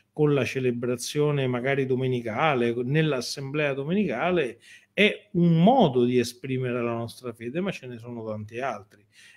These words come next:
E allora abbiamo riscoperto, abbiamo avuto l'opportunità almeno di riscoprire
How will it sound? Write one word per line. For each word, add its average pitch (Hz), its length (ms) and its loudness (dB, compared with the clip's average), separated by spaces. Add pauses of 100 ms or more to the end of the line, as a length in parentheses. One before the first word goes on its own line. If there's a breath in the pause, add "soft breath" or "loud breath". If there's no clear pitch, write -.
E 170 80 -4
allora 180 220 4
abbiamo 127 320 0
riscoperto, 139 680 0
abbiamo 123 300 -4
avuto 170 240 4
l'opportunità 139 800 -2
almeno 123 380 -6
di 117 100 -8
riscoprire 135 840 -2